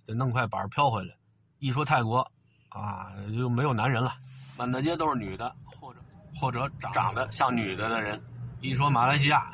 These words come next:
那飞机就不靠谱，啊，这飞机上去就得下来，而且是头朝下下来。一说印尼，那更了不得了，啊，反华情绪太严重。这中国人到了那儿之后，切成一片儿一片儿、一段儿一段儿的，啊，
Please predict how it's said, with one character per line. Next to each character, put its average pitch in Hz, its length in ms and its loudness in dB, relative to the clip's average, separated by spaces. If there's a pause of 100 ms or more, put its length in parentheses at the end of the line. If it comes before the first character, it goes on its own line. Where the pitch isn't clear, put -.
(640)
那 135 120 6
飞 139 200 4
机 139 120 6
就 135 140 6
不 131 100 2
靠 135 180 6
谱， 107 80 -2 (680)
啊， 107 240 -12 (100)
这 - 80 -6
飞 165 200 0
机 160 160 2
上 160 280 6
去 113 140 4
就 117 120 0
得 110 120 2
下 110 180 6
来， 98 140 -4 (300)
而 131 160 -4
且 117 100 0
是 113 220 -2
头 - 180 0
朝 127 160 4
下 120 160 4
下 117 220 0
来。 90 60 -6 (680)
一 139 120 0
说 151 160 4
印 151 180 6
尼， 143 320 4
那 131 120 2
更 127 180 0
了 110 200 6
不 113 80 0
得 123 120 2
了， 127 80 0 (360)
啊， 117 200 -12
反 127 160 2
华 147 120 8
情 151 200 6
绪 139 160 4 (100)
太 139 140 0
严 131 180 4
重。 135 120 2 (520)
这 123 140 -10
中 135 200 0
国 123 80 4
人 127 160 2
到 123 200 6
了 110 100 2
那 117 60 2
儿 107 100 0
之 123 100 0
后， 123 240 -2 (140)
切 - 180 -8
成 123 160 0
一 123 80 0
片 123 160 0
儿 113 80 2
一 110 60 -2
片 113 160 -2
儿、 110 80 -2
一 113 60 -2
段 117 160 0
儿 107 40 -2
一 107 60 -2
段 110 180 0
儿 98 60 0
的， - 80 -10 (340)
啊， 95 340 -14